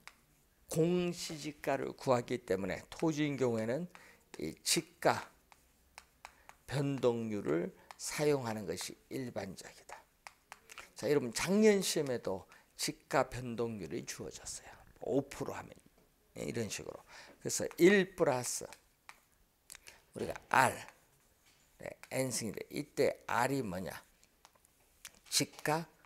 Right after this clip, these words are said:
변동률이다. N은 기간. 예? 그래서 우리가 이렇게 시점을 수정하는 방법이 우리가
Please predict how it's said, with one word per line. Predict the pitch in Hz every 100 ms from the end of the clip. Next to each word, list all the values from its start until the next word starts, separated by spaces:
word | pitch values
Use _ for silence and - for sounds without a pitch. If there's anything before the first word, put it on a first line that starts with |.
| _ _
변동률이다. | - 117 117 98 92 58 - - - - - - _ _ _ _ _ - _ _
N은 | 131 151 147 110 -
기간. | - 98 - - _ _ _ _ _ _ _ _ _ _ _ -
예? | - - _ _ - _ _ _ - -
그래서 | - 131 - 80 - - -
우리가 | - 113 90 -
이렇게 | - 147 156 - 110
시점을 | - - 214 - - 170 175 175 175
수정하는 | - - 113 92 - - -
방법이 | - 117 107 92 104 135 143 - - -
우리가 | - -